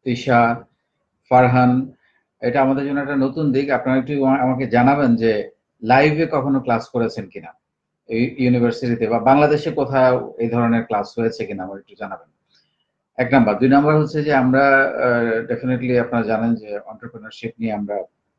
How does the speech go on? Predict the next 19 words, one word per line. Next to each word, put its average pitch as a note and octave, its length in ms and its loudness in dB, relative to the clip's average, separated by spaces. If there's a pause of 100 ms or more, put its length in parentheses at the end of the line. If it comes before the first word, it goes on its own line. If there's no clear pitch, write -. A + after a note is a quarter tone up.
(200)
ক্লাস A#2 260 -2
করছি D3 500 -6
অনেকদিন G#2+ 400 -2
ধরেই। B2 300 2 (600)
আহ, G#2+ 260 -2 (120)
এই B2+ 160 2
সেমিস্টারটার A#2+ 1000 2
আমরা A2+ 320 2
almost A2+ 720 -2
in A2+ 260 -4
the G2 160 -6
middle D#3+ 320 -4 (680)
এবং B2+ 580 8
এই A#2+ 160 4
সেমিস্টারের, C3+ 800 2 (2000)
গ্রেট, G#2+ 300 -6 (480)
এই C3+ 160 4
সেমিস্টারের, C#3 960 2
আহ, A2+ 480 2